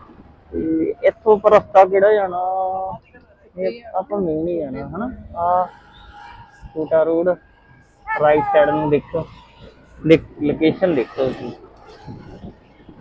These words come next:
ਉਹ ਪਿੰਡ ਨੂੰ ਜਾਂਦਾ ਹੋਊ ਕਿਸੇ ਨੂੰ ਰਸਤਾ,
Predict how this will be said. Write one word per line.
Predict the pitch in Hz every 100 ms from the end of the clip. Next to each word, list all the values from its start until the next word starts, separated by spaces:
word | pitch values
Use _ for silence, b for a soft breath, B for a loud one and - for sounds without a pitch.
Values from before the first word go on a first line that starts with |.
| 208
ਉਹ | 196 226 233 226
ਪਿੰਡ | 208 196 185
ਨੂੰ | 190 202
ਜਾਂਦਾ | 175 147 165
ਹੋਊ | 170 165
ਕਿਸੇ | 170 160 170
ਨੂੰ | 175 240 226
ਰਸਤਾ, | 180 - 208